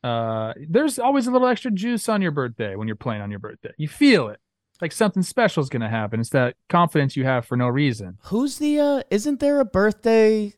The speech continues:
Speaker 2: like, homer guy in the majors? Is it Harper? Like, someone homers on their birthday. Um,
Speaker 1: I've hit a f-, I've hit a few, but not, like, something
Speaker 2: Oops.
Speaker 1: that you'd say, "Hey, you're the birthday homer guy." I think I have, like, two or three, maybe, maybe,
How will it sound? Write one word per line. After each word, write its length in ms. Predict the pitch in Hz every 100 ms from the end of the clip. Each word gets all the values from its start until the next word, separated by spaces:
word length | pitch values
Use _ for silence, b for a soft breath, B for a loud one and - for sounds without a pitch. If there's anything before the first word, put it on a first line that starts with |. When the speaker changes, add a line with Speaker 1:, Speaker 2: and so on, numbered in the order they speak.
| _
Speaker 2:
like, 240 | 180 190 -
homer 380 | 185 202 196
guy 240 | 180 196 196
in 80 | 185
the 60 |
majors? 480 | 165 156 170 185 185
Is 140 | 160 135
it 120 | 123
Harper? 680 | 113 131 180 - 262 277 240 _ _ _ _ _ _ _ -
Like, 180 | 175 -
someone 460 | - 208 262 269
homers 440 | 170 180 180 175 147
on 180 | 156
their 120 | 147 123
birthday. 800 | 113 127 123 - 87 76 - _ _ _ _ _ _ _ _
Um, 560 | 120 123 120 117 110
Speaker 1:
I've 120 | 107 196
hit 80 | 247
a 40 |
f-, 200 | 170 -
I've 140 | 190 190
hit 100 | 247
a 60 |
few, 320 | 196 196 160 127
but 140 | 131
not, 240 | 143 151
like, 160 | 139 131
something 380 | - 147 139 135
Speaker 2:
Oops. 40 |
Speaker 1:
that 60 | 127
you'd 180 | 123 -
say, 280 | - 131 120
"Hey, 160 | 131
you're 260 | 117 117 113
the 80 | 104
birthday 380 | 107 101 98
homer 340 | 98 98 98 -
guy." 340 | - 85 139 135 _ 156
I 80 |
think 200 | 147 160
I 60 | 147
have, 120 | 135
like, 160 | 127 113
two 140 | -
or 80 | 120
three, 240 | 110 120 120
maybe, 220 | 120 113 _
maybe, 280 | 143 139